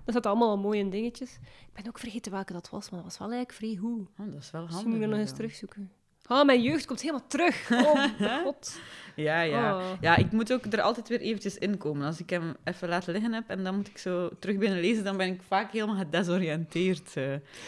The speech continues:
Speaker 1: Hoe
Speaker 2: Ja.
Speaker 1: moeten deze kottekes hier nu weer? Ja.
Speaker 2: Klopt. Maar het is heel leuk. Het is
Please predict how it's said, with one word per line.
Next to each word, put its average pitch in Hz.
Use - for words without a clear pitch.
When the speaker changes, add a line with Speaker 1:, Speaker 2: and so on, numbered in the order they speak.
Speaker 1:
Hoe 269
Speaker 2:
Ja. 254
Speaker 1:
moeten 254
deze 247
kottekes 220
hier 220
nu 214
weer? 190
Ja. 208
Speaker 2:
Klopt. -
Maar 143
het 147
is 147
heel 170
leuk. 170
Het -
is 160